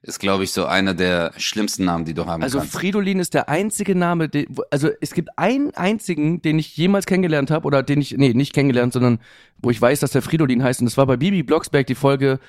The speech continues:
Speaker 2: mit dem Wetter. Und da gab's so einen Wetterfrosch und der hieß Fridolin. Das war einfach ein Wetterfrosch. Also wenn er die Treppe hochgegangen ist, dann ist das Wetter am nächsten Tag gut. Und wenn er die Treppe runtergegangen ist, weiß man,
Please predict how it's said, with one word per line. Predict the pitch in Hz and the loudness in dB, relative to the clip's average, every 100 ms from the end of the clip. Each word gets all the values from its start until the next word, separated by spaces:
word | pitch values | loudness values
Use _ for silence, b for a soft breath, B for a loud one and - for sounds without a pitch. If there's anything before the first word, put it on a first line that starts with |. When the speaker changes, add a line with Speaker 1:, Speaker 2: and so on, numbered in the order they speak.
| b | b
Speaker 2:
mit | 123 | 0
dem | 123 120 107 | 2 2 2
Wetter. | 139 139 117 139 b b | 0 2 0 0 b b
Und | - | -2
da | 120 | 2
gab's | 135 135 | 2 4
so | |
einen | 127 | 2
Wetterfrosch | 139 143 123 - 113 - | 2 2 0 0 0 0
und | - | 0
der | 117 | 0
hieß | 123 113 | 0 -2
Fridolin. | - 143 120 110 104 98 _ _ _ _ _ | -4 -2 0 0 -2 -6 _ _ _ _ _
Das | _ | _
war | 120 | 0
einfach | 120 123 | 0 2
ein | 123 | 2
Wetterfrosch. | 120 113 - 101 98 - _ _ _ _ _ | 2 0 -2 -6 -8 -12 _ _ _ _ _
Also | 113 113 | -2 0
wenn | 123 | 2
er | 123 | 2
die | 117 | 0
Treppe | 143 117 | 0 2
hochgegangen | 151 175 160 165 | 2 2 0 0
ist, | 170 - | 0 0
dann | 127 123 - | 0 0 -4
ist | 123 113 | -10 -4
das | 127 | 0
Wetter | 127 117 | 2 2
am | 113 120 | 2 0
nächsten | 123 120 | 0 -2
Tag | 113 | -2
gut. | 131 190 - | 0 -2 0
Und | |
wenn | 123 | 0
er | 123 | 2
die | 117 | 0
Treppe | 127 113 | 0 0
runtergegangen | 151 147 147 | 0 2 0
ist, | 143 | 0
weiß | 123 131 | -2 2
man, | 120 120 | 0 0